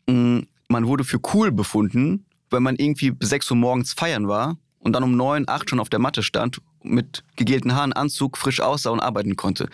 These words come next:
Das war sozusagen Teil der Kultur und dann warst du sozusagen ein Macher in dieser Zeit. Und das verleitet natürlich einen zu viel Arbeit, Stress ohne Ende.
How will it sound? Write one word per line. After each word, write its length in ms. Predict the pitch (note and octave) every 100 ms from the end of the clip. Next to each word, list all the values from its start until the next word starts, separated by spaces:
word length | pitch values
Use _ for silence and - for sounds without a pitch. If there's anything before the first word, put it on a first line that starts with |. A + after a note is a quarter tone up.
| -
Das 240 | A2+ C3+
war 80 | C#3+
sozusagen 300 | A#2+ - A#2
Teil 160 | - B2+
der 100 | A2+
Kultur 560 | - A2 - D3+ E3 F#3 - - -
und 140 | B2+
dann 140 | B2 C3
warst 160 | C3
du 20 |
sozusagen 260 | B2+ A2 A#2
ein 140 | A2
Macher 400 | G#2+ B2 C3 G#2
in 80 | -
dieser 260 | - - -
Zeit. 360 | - F#2 D#2+
Und 180 | - G2+ - - - - - _
das 180 | A#2+ A#2+
verleitet 320 | C#3 A#2+ C3+
natürlich 440 | D3 C3 C#3 C3 -
einen 400 | B2+ C3+ B2+ - _ _
zu 300 | - C3+ B2+ A#2+ _ _ _
viel 280 | - - C#3
Arbeit, 600 | C3 D3 D#3+ E3 D#3+ - _
Stress 400 | - - C#3 C#3+
ohne 160 | C3+ B2
Ende. 420 | C#3+ D#3 F3+